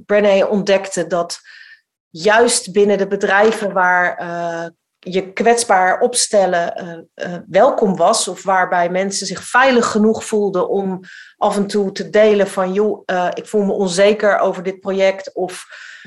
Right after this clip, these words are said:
"Ik geloof dat ik dit niet in mijn eentje aan kan," die, dat je om hulp kon vragen, dat dat, eh, dat dat niet veroordeeld werd.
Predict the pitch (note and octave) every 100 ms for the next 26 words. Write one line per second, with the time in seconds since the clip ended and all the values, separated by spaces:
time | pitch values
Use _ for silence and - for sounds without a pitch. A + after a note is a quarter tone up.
0 | - - G#3+ G3 G3 G#3 G3 G3 G#3 G#3
1 | G#3 G#3 G3 D#3 F#3+ G3 - G#3 G#3 G3+
2 | F#3+ G3 F#3 E3 F3 F3 - F#3 D#3+ G#3+
3 | A#3 A#3 G#3+ G#3 G3+ G3 G3 G3 F#3+ F3
4 | E3+ F3 E3+ - E3+ D#3+ F#3 F#3+ F3+ A#3
5 | A#3+ - - A#3 A3 G#3+ G#3+ G#3 G#3+ A3